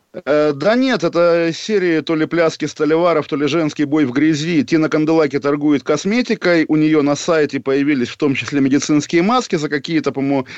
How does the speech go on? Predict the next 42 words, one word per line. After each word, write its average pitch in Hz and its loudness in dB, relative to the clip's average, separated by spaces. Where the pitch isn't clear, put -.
э, 127 2
ну, 147 2
ненормальные 147 0
для 117 -2
медицинских 123 -4
масок 165 -2
деньги, 202 -2
хотя, 190 0
я 143 0
не 160 0
помню, 147 0
там 131 -2
сто 220 2
рублей 165 0
за 135 -2
штуку, 196 -4
не 147 2
помню, 127 2
ну, 139 2
в 160 4
общем, 147 0
дешевле, 143 0
чем 127 -2
в 139 0
Лондоне, 170 2
прямо 123 -2
скажем. 113 -2
Но 156 2
многие 165 2
возмутились, 160 -2
и 151 -2
Ксения 180 0
Собчак 180 -2
возмутилась, 147 -2
п-, 139 -8
которая, 127 0
очевидно, 127 -2
давние 117 0
счёты 113 -4
к - -14
Тине 127 0
имеет. 240 0